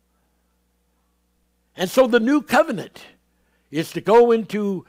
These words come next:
what we call the soundtron, the line, the sound put together, the soundtron, which is a, a Holy Ghost thing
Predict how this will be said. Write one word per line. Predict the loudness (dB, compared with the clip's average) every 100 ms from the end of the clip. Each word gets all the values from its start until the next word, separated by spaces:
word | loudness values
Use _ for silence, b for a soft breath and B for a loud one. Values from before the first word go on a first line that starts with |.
| b
what | -6 -4
we | -6 -4
call | 4 4 4
the | 0
soundtron, | -4 -2 0 0 -4 -6 -2 -2 -2 -10 -14 B B
the | -8
line, | 2 4 4 0 -6
the | -12
sound | -8 -4 -4 -4 -8
put | -10
together, | -10 -4 -2 -2 -8
the | -10
soundtron, | -6 -4 -2 -6 -10 -4 -4 -4 -8 -16 -20 B B -6
which | -4 -6
is | -10
a, | -14 B B -8
a | -6
Holy | 2 4 4 2
Ghost | 2 2 2 -4
thing | -12 -12 -16 -20